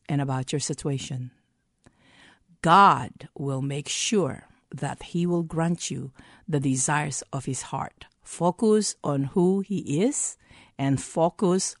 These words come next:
on him. So, in summary, if you want to be blessed beyond measure, develop that relationship with our God and ask the Holy Spirit to teach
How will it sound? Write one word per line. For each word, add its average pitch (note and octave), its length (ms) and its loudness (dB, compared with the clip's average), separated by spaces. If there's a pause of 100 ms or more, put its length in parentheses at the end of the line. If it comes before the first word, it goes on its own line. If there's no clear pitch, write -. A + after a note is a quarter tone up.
(120)
on C#3+ 160 0
him. C3 380 -4 (720)
So, E3 400 6 (440)
in C4 200 10
summary, D3+ 680 0 (760)
if F3 160 4
you F#3 120 8
want A3+ 240 6
to C4+ 80 2
be A#3 140 2
blessed G#3 680 2 (140)
beyond E3+ 420 4
measure, C#3+ 580 2 (720)
develop F3 800 6
that E3 240 2
relationship F3+ 1080 2
with D#3+ 300 2
our A#3+ 400 10 (220)
God C3 440 2 (640)
and E3 160 4
ask G#3 300 6
the F3+ 140 4
Holy A#3+ 360 10
Spirit - 760 4 (160)
to F3+ 140 0 (100)
teach - 460 2